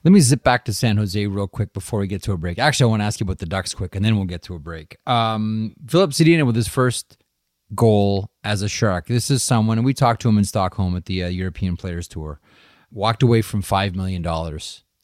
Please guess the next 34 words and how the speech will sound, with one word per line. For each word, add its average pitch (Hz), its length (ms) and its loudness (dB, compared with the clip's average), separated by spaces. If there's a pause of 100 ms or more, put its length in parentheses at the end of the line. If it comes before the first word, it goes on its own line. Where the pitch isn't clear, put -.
(100)
and 98 220 2
the 85 40 -2
Detroit 92 520 -2
Red 92 240 -6
Wings 80 480 -8 (460)
to 113 120 -2
get, 104 240 -2
as 101 200 -6
you 98 80 0
mentioned, 90 600 -4
the 95 220 -8
fresh - 400 -2 (140)
starts. - 760 -6
There 101 120 -4
are 98 40 -2
some 127 220 2
players 131 320 2
that 123 60 -8
you 117 100 -2
cheer 127 240 -2
for 113 420 0
just 98 260 -6
based 107 300 -6
on 95 380 -4
what's 98 200 -8
happened 107 380 -2
to 107 80 0
them, 101 180 -2
and 90 300 -6
you 92 100 -10
hope 101 260 -6
for 107 200 -2
the 85 140 -8
best. 127 400 0